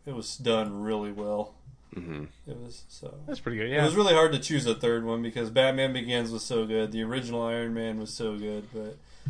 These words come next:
Speaker 1: I'm gonna go with Captain America: Winter Soldier.
Speaker 3: Solid.
Speaker 2: Yeah.
Speaker 3: It, I mean, honestly, anything Marvel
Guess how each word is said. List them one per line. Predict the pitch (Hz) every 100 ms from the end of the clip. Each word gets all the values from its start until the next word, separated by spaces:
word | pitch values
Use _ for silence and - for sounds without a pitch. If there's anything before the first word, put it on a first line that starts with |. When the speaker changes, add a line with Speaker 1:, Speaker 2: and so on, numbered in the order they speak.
| -
Speaker 1:
I'm | 143
gonna | 156
go | 151
with | 123 - - - -
Captain | 127 113
America: | 110 107 104 110
Winter | 107 107
Soldier. | - 113 113 120 - - _ _ _ _
Speaker 3:
Solid. | - - 107 127 107 - _ _ _ _ _ _ _ -
Speaker 2:
Yeah. | 117
Speaker 3:
It, | - 151 - _ _ _ _ _
I | 127
mean, | 135 131
honestly, | 131 170 165 - 160 139
anything | 151 196 - 135
Marvel | 110 110 113 127